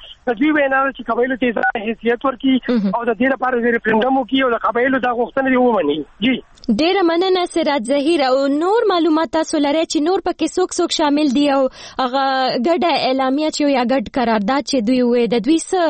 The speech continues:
Speaker 1: قرار-،
Speaker 2: دریځ ده؟
Speaker 1: قرارداد یې، قرارداد یې دا پاس کو، هم دا یې ویل چې د دوی یو پوینټ ایجنډا ده چې هغه
Speaker 2: مهم.
Speaker 1: به، ا، خیبر پښتونخوا کې انضمام دوی نه مني، یو ځان له
Speaker 2: مهم.
Speaker 1: صوبه دې ورته ورکړي شي یا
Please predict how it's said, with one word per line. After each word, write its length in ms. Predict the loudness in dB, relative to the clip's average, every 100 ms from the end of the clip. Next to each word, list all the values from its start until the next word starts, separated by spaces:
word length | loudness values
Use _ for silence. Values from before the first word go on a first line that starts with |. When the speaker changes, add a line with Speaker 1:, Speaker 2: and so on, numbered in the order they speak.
| -2 -6 -8 -4
Speaker 1:
قرار-، 120 | -2
Speaker 2:
دریځ 220 | 0 -2 -6
ده؟ 80 | -10 -12 -20 -20 -20 _ -4
Speaker 1:
قرارداد 440 | -2 0 0 0 2
یې، 120 | 0 -2
قرارداد 340 | -2 0 0 0
یې 40 | 0
دا 80 | 0
پاس 220 | -2 -2 0
کو، 60 | 0 2
هم 140 | 2
دا 120 | 2 0
یې 60 | 2
ویل 160 | 2 0 0
چې 100 | 0 0 -4 -14 -6
د 20 | -2
دوی 120 | 0 0 0
یو 100 | 0 0 -2 -2
پوینټ 300 | 0 0 -2 -2
ایجنډا 400 | -2 0 0 0 0
ده 80 | 0 0
چې 60 | 0 0
هغه 160 | 2
Speaker 2:
مهم. 80 | 0
Speaker 1:
به، 280 | -2 -4 -10 _ -4
ا، 80 | 0 2 2 2 2 2 0 -2 -4
خیبر 260 | -2 0 -2
پښتونخوا 500 | -4 -2 0 0 -2 0
کې 100 | 0 2
انضمام 360 | 2 0 0 0
دوی 120 | 0 2
نه 40 | 0
مني، 160 | 0
یو 120 | 0 0
ځان 240 | 0 0
له 140 | -2
Speaker 2:
مهم. 80 | -4
Speaker 1:
صوبه 300 | -4 0 0 2 0 0
دې 80 | 0
ورته 160 | 0 0
ورکړي 260 | 0 0 -2
شي 80 | 0
یا 80 | 0